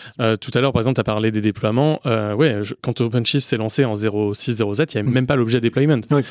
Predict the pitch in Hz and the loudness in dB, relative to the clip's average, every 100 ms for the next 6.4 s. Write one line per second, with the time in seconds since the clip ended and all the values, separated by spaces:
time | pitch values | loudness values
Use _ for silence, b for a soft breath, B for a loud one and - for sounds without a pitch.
0 | B 113 104 101 104 101 127 104 101 156 | B -4 -2 -2 -2 -2 0 0 2 2
1 | 123 104 117 - - 107 104 104 156 139 | 0 -2 -6 -6 -8 -6 -4 0 2 2
2 | 190 190 139 - 131 117 113 117 120 117 | 2 2 0 0 0 0 2 2 2 0
3 | 110 104 165 123 B B B - 139 175 | -2 0 0 0 B B B 0 2 2
4 | 180 139 131 123 - 139 135 - 131 - | 0 2 2 0 0 0 0 0 -2 0
5 | 127 185 B B B - 139 135 147 135 | 0 0 B B B 0 2 4 2 2
6 | 131 143 196 | 0 2 2